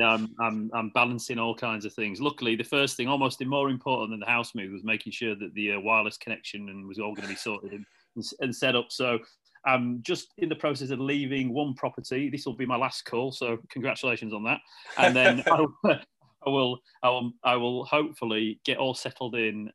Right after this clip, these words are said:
Speaker 1: um, later on this afternoon and tomorrow in the new place where, um, I will hopefully be able to see England progress far further down the road, uh, in this tournament.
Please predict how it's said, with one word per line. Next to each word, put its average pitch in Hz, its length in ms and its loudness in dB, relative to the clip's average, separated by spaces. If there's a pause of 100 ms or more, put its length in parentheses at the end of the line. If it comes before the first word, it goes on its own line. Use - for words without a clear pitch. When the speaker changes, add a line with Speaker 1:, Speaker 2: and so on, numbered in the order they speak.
Speaker 1:
um, 110 300 0 (420)
later 123 280 -2
on - 20 -6
this 117 140 -8
afternoon 107 400 -8
and 107 120 -10
tomorrow 107 320 -6
in 107 140 -8
the 104 60 -6
new 107 160 -6 (100)
place 95 320 -4
where, 101 420 -4
um, 98 200 -8 (420)
I 104 60 -2
will 98 80 -2
hopefully 113 380 -4
be 107 100 -8
able 98 120 -6
to - 100 -18
see 101 180 -10
England 98 540 -12 (280)
progress 113 320 -4 (140)
far 139 220 2
further 113 340 -2
down 107 240 -2
the 104 80 -2
road, 101 400 -2
uh, 104 160 -2
in 101 160 -6
this 101 160 -8
tournament. 98 380 -6